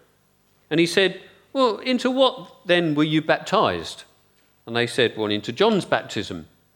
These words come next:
And Paul said, "John baptized with a baptism of repentance, telling people to believe in him who was coming after him, that is Jesus." When they heard this, they were baptized in the name of the Lord Jesus.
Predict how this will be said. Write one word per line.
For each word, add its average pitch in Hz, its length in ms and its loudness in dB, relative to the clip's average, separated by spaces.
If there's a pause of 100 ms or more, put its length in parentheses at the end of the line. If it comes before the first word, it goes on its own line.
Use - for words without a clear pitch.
(500)
And 170 120 -2
Paul 220 200 4
said, 180 320 0
"John 262 320 6
baptized 120 640 -2 (160)
with 120 140 -4
a 117 40 -8
baptism 110 540 -4
of 101 100 -6
repentance, 107 840 -6 (440)
telling 196 380 2
people 185 380 0
to 151 120 -2
believe 160 360 2
in 147 100 0
him 165 220 2
who 143 60 2
was 139 120 -2
coming 160 480 0
after 202 420 2
him, 82 300 -8 (240)
that 143 180 0
is 135 140 -2
Jesus." 175 640 -4 (840)
When 220 120 2
they 240 140 4
heard 247 300 4
this, 120 420 0 (340)
they 180 100 2
were 123 120 2
baptized 139 680 0
in 160 140 2
the 156 80 2
name 170 280 2
of 170 100 -2
the 180 60 0
Lord 180 220 2
Jesus. 202 540 -6